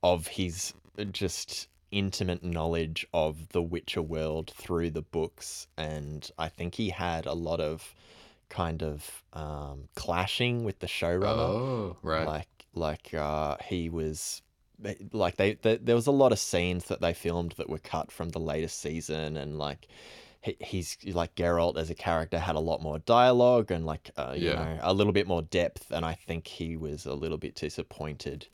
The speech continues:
Speaker 2: Right.
Speaker 1: um, that that stuff was kind of cut out of the final product. But, you know, while that is the truth, it's also speculation as to why that was why he actually left. Um, he just, yeah, it, it,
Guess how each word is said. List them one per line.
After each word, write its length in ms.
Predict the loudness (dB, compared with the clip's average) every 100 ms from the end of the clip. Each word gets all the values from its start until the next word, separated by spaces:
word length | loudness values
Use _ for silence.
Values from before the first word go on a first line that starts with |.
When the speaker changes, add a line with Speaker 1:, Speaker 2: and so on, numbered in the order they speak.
| _ -20 _ _ -6
Speaker 2:
Right. 200 | -2 -2
Speaker 1:
um, 320 | -2 -4 -8 0
that 200 | 0 2
that 220 | -2 -2
stuff 400 | -4 0 -2 -2
was 160 | -6 -4
kind 200 | -6 -6
of 120 | -8
cut 240 | -4 -4 -4
out 160 | -10
of 60 | -12
the 80 | -14
final 380 | -8 -6 -6
product. 460 | -6 -2 -2 -2 -2
But, 180 | 2 2 0 -16 -16 -16 -4
you 120 | 4
know, 180 | 6 6
while 240 | 10 10 12
that 220 | 10 8 6
is 280 | 6 6
the 100 | 4
truth, 500 | 2 4 6 6 4
it's 220 | 0 4 6
also 340 | 6 4 2
speculation 880 | 2 -2 -2 -2 0 0 -2 -4 -4
as 180 | -6 -2
to 120 | -2
why 320 | 0 0 0
that 240 | 0 0 0
was 220 | -2 -2
why 380 | -2 0 2 0
he 100 | -2
actually 460 | -4 -4 -6 -4 -2
left. 460 | -2 -4 -8 -20 _ _ _ _ _
Um, 560 | -8 -6 -4 -6 -8 -12 -16 _ _ _ -16
he 160 | -14
just, 380 | -10 -10 -10 -10
yeah, 240 | -6 -4 -6 -4
it, 220 | -2 -2 -2
it, 180 | -4